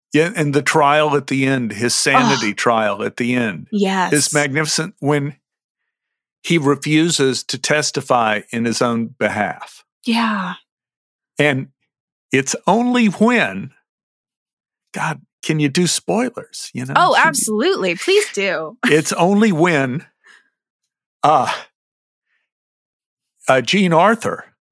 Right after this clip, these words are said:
Speaker 1: begins to protest to the judge saying, "This isn't the way these trials are done. You know, you gotta give him the right. I've been to a million of these trials. This isn't the way they're run. This guy is being railroaded and doing everything." And then Mister Cedar,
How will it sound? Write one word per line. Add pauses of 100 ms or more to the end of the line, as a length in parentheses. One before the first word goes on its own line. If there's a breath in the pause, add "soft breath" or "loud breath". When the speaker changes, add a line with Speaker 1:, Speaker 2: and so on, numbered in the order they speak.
(360)
Speaker 1:
begins
to
protest (600)
to
the
judge
saying,
"This
isn't
the
way
these
trials
are
done.
You
know,
you
gotta
give
him
the
right.
I've
been
to
a
million
of
these
trials. (320 loud breath)
This
isn't
the
way
they're
run. (280 loud breath)
This
guy
is
being
railroaded
and
doing
everything."
And
then
Mister
Cedar,